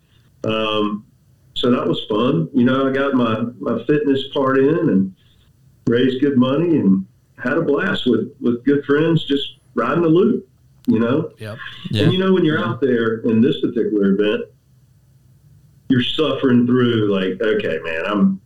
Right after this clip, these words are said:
Speaker 1: a hundred fifty miles in or whatever, and I'm on this three-mile loop, so I'm riding in circles. It's getting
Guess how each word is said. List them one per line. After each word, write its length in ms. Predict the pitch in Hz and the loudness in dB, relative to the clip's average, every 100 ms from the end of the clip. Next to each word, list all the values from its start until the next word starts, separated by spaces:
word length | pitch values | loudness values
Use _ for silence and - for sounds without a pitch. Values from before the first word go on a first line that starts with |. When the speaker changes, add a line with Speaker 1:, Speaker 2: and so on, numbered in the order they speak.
| _ _ - - | _ _ -20 -10
Speaker 1:
a 40 | |
hundred 380 | - 120 104 98 | -2 0 2 2
fifty 240 | 107 - 95 | 0 0 0
miles 360 | 87 85 82 | 0 -4 -4
in 80 | 87 | -2
or 220 | 87 82 | -2 0
whatever, 380 | 85 90 90 90 | 0 0 0 0
and 80 | 104 | 2
I'm 100 | 123 | 2
on 140 | 123 117 | 4 2
this 140 | 113 | 0
three-mile 460 | 131 113 98 95 87 | 0 2 2 0 0
loop, 240 | 95 85 - | -2 -2 -4
so 140 | 113 | -2
I'm 80 | 104 | -2
riding 280 | 113 113 101 | -2 0 0
in 80 | |
circles. 520 | 98 - - 87 82 87 | 0 -2 -4 -4 -6 -6
It's 180 | - | -4
getting 340 | 117 104 98 | -2 0 0